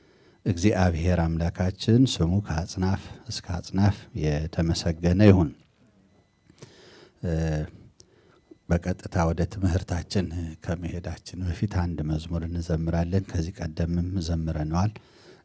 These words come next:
እየለመዳችሁት እንድትመጡ ነው። አፍላገ ግዮን ወጤግሮስ ይውህዙ በወንጌል ሐዲስ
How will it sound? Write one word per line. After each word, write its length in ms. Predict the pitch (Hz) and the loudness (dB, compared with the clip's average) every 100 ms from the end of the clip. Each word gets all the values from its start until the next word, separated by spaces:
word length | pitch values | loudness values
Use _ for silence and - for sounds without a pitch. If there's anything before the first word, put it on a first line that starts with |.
| - | -10
እየለመዳችሁት 960 | 80 85 85 85 78 78 82 - 87 | 0 2 2 0 -2 -2 -6 -6 -8
እንድትመጡ 720 | 80 82 - - 85 80 - 80 | -8 -10 -12 -8 -6 -6 -8 -6
ነው። 220 | 87 107 - _ - - - _ - - - _ _ _ - | -4 -6 -12 _ -20 -20 -20 _ -20 -20 -20 _ _ _ -4
አፍላገ 720 | 92 87 95 92 87 92 87 | -4 -2 2 2 2 0 0
ግዮን 520 | 92 92 85 78 78 - - - | 2 2 2 0 -6 -12 -20 -6
ወጤግሮስ 1040 | 92 87 - 85 78 92 85 69 69 - - - - - - _ - | -2 -2 -4 -8 -4 -4 -2 -4 -8 -12 -18 -20 -20 -20 -20 _ -4
ይውህዙ 580 | 95 85 80 90 85 80 | -2 0 0 -2 -2 -2
በወንጌል 560 | 82 80 82 92 95 - | -2 -2 -2 2 2 2
ሐዲስ 680 | 87 - - - - - | -4 -4 -14 -12 -12 -14